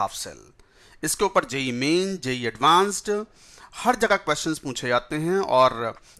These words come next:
काफ़ी रेगुलरली क्वेश्चन पूछे जाते हैं। तो this makes up an important subtopic of electrochemistry। तो चलिए बात करें, मैं थोड़ा सा रिवाइज करवा दूं।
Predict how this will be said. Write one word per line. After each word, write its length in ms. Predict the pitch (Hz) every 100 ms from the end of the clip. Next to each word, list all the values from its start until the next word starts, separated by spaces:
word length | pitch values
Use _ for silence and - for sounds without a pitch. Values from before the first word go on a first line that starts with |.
| -
काफ़ी 240 | 151 -
रेगुलरली 520 | 226 143 135 208 233 247
क्वेश्चन 340 | 165 147 147
पूछे 280 | 123 123 127
जाते 260 | 120 -
हैं। 120 | 160 185
तो 100 | 165
this 240 | 131 190
makes 300 | 135 131 -
up 140 | 170 - -
an 80 |
important 540 | 123 117 - 160 220 220
subtopic 680 | - - - 147 - 131 -
of 180 | 131 -
electrochemistry। 800 | 117 104 - 135 127 107 - - _ _ _ _ _ _ _ - -
तो 40 | 165
चलिए 240 | - 233
बात 240 | 214 180 -
करें, 180 | 170 208
मैं 220 | 220 254
थोड़ा 200 | 240 247
सा 100 | 247
रिवाइज 380 | 226 151 170 -
करवा 300 | 190 117 90
दूं। 240 | 110 107